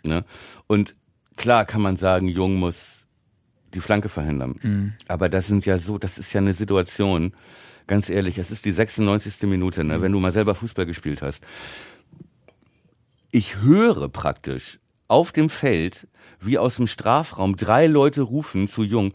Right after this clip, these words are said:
Speaker 1: „Nur stellen,
Speaker 2: Mhm.
Speaker 1: nur stellen.“
Speaker 2: Mhm.
Speaker 1: Und drei rufen, „Kein Foul,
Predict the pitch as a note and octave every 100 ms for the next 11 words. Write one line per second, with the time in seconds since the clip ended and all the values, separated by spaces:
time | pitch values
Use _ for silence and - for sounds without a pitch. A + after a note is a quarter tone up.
0 | - C3+ A3 C#4 - C4+ C4+ G#3 F#2+ -
1 | - F3+ B3 D4+ - C#4 C4 F3 G2 -
2 | _ _ - A2 C3+ B2 B2 F3 D3 F3+
3 | C#3+ D3 G3+ C#4+ A#3+ C4 G3 G2+